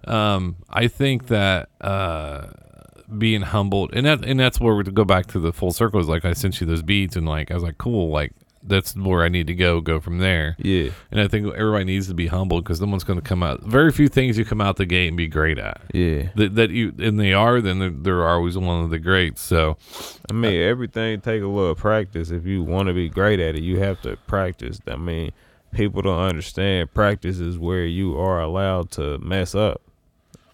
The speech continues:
Speaker 2: You know, it's
Speaker 1: Uh,
Speaker 2: practice.
Speaker 1: Yeah, and I, and that's what I enjoy. I try to do, um, uh, try to go through and learn something new every night from,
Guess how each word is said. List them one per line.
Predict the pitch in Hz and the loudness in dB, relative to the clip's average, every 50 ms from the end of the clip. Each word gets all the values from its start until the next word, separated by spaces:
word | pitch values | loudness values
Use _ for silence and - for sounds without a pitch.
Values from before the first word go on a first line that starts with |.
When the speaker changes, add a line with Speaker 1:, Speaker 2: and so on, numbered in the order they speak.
| _ _ _ - | _ _ _ -12
Speaker 2:
You | 73 76 71 | -8 -6 -4
know, | 80 87 92 87 - - - - | -2 -2 -2 -2 -4 -6 -8 -10
it's | 71 - | -10 -8
Speaker 1:
Uh, | - | -2
Speaker 2:
practice. | - 101 117 123 117 - - - - - - - - - _ _ - 73 - - | 0 2 2 2 2 -2 -6 -16 -16 -16 -18 -20 -20 -20 _ _ -20 -16 -4 2
Speaker 1:
Yeah, | 120 131 120 85 85 | 4 4 6 6 4
and | 87 87 87 | 2 2 0
I, | 85 80 | 0 0
and | 57 71 90 104 | 0 2 4 4
that's | 110 113 104 - | 4 4 2 2
what | 120 104 101 | 2 2 2
I | |
enjoy. | 98 92 90 92 87 104 107 104 87 | 2 0 0 -2 -2 0 0 0 0
I | 82 | 0
try | 85 - - 98 | 0 0 0 0
to | 87 87 | 0 2
do, | 82 90 85 85 85 - - - - | 2 2 2 2 0 -2 -6 -8 -6
um, | - 92 82 76 80 76 - - _ _ _ _ _ _ - 92 - - - | -4 -2 -2 -2 -4 -8 -10 -14 _ _ _ _ _ _ -18 -16 -14 -12 -12
uh, | - 62 50 - 80 107 | -12 -12 -12 -14 -12 -6
try | - - 135 127 | 0 4 6 6
to | 127 113 | 6 8
go | 110 110 | 6 6
through | 107 - 123 113 104 | 6 6 4 2 2
and | 101 104 | 2 4
learn | 107 104 104 107 | 4 4 2 2
something | - - 110 107 101 101 92 | 2 0 2 2 2 2 2
new | 95 101 104 80 | 4 4 4 4
every | 73 92 85 87 | 4 2 2 2
night | 90 90 90 101 98 87 | 2 2 2 2 2 0
from, | - 95 90 90 87 | -2 -2 -2 -2 -4